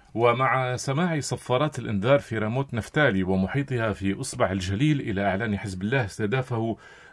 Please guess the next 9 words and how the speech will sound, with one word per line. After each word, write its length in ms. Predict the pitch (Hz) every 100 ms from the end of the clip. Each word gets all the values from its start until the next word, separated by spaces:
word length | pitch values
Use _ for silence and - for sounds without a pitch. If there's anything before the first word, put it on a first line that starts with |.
| -
موقع 420 | 123 143 123 110
المالكية، 680 | 104 101 98 95 151 131 113
نفذت 460 | 151 - 131 123
غارات 420 | 110 113 143 143
على 420 | 131 113 104 107 101
بلدة 500 | 143 139 120 - 113
مارون 380 | 101 110 113
الراس 480 | 98 101 139 147 -
ومدينة 480 | 110 90 92 110 107